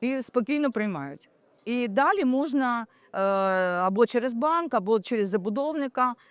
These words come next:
е, можна навіть отримати кредити, тобто п'ятдесят відсотків вкласти,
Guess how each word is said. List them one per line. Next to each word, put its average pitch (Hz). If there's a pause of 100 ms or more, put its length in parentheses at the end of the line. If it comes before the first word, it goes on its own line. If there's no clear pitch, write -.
(220)
е, 202
можна 247
навіть 277
отримати 277
кредити, 214
тобто 220
п'ятдесят 285
відсотків 247
вкласти, 208